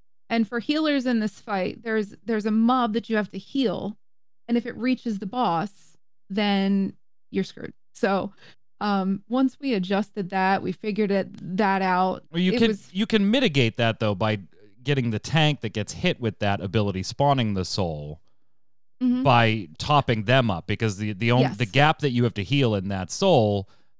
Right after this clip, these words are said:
Speaker 2: the, is the same gap that the tank was missing in
Speaker 1: Yeah.
Speaker 2: their H P when the, the ability was triggered, though, right? So you can get out of f-,
Speaker 1: Yes.
Speaker 2: in front of it if you know it's coming.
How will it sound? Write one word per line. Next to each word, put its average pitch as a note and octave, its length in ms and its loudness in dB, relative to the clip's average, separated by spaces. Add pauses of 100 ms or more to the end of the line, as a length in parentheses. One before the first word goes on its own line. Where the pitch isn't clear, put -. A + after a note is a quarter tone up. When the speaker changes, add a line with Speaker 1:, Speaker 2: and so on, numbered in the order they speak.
(140)
Speaker 2:
the, G#2+ 600 -2
is A2+ 180 -2
the A2 80 -4
same C3+ 360 2
gap A#2 400 0
that G#2+ 240 -4
the G2 80 -6
tank D3 420 0
was G#2 220 -2
missing G#2 640 -2
in G2 240 -6
Speaker 1:
Yeah. A#2 140 2
Speaker 2:
their B2 140 4
H G#2 240 -2
P G2 180 -2
when F#2+ 260 -2
the, F#2+ 100 -4
the F2 240 -8
ability F#2 340 -4
was E2 140 -8
triggered, F#2 400 -4
though, C2+ 160 -14
right? F#2+ 300 -4
So B2 100 -6
you A#2 60 -2
can D3+ 100 -2
get F#3+ 140 2
out D#3+ 140 6
of G#2 140 -2
f-, G#3 60 -4
Speaker 1:
Yes. G3 160 0
Speaker 2:
in C3+ 80 -2
front A#3 320 2
of A2 140 2
it G#2+ 100 0
if G#2 140 -6
you G#2 80 -6
know G2 160 -2
it's - 160 -8
coming. F#2+ 420 -6